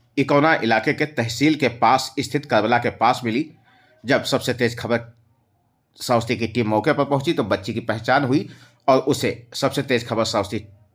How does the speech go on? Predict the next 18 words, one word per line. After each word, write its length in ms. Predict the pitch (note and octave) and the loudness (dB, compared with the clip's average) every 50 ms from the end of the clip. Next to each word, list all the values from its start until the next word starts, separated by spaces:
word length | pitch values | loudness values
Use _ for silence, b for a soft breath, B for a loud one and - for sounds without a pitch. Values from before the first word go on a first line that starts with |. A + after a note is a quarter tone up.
| _ _ _ _ _ _ _ _ _ _ _ _ _ | _ _ _ _ _ _ _ _ _ _ _ _ _
चैनल 340 | - - - C3 B2+ C#3+ D3+ | -8 -2 0 2 2 4 2
ने 260 | C3 A2 F#2+ - - b b b b b b b b b b b | 2 2 0 -2 -8 b b b b b b b b b b b
उसके 280 | D#3+ D#3 - - G3 D#3+ | -2 -2 0 2 0 0
घर 200 | A#2+ - C#3 C3 | 2 2 0 2
तक 220 | C3+ E3+ E3 E3+ | 2 0 0 0
पहुंचाया। 560 | - A2 A2 G#2 - F2+ D#2+ C2+ - - - _ _ _ _ _ _ _ _ _ - | -2 -4 -4 -4 -2 -2 -2 -2 -4 -8 -12 _ _ _ _ _ _ _ _ _ -8
श्रावस्ती 400 | - - - B2 A#2+ C3+ A#2+ B2 | -6 0 2 2 2 2 0 -4
जनपद 360 | G2 A2 A2 A2 - E3 D#3 - | -2 -2 -2 0 0 0 0 0
के 180 | A2+ - - b b b b b b b - | -4 -6 -6 b b b b b b b -2
इकौना 380 | C#3 C#3 C#3+ C#3 C#3 D3 D3+ D3 | -2 2 2 4 4 4 4 4
इलाके 360 | A#2+ A2 G#2+ G#2+ G#2+ - D#3+ | 4 4 4 2 2 0 0
का 100 | - C3+ | 2 2
यह 120 | A2 F#2+ - | 2 2 0
पूरा 180 | A2+ G#2 G#2 | -2 0 0
मामला 320 | F#2+ G#2 G#2 G#2 A2+ B2+ A#2+ | 0 0 0 0 2 0 2
है, 140 | B2+ E3+ E3+ | 2 0 0
जहां 220 | - A2 G#2+ G#2+ | 0 0 -2 -2
पर 280 | A2 - F2 E2 - | -2 -2 -6 -8 -8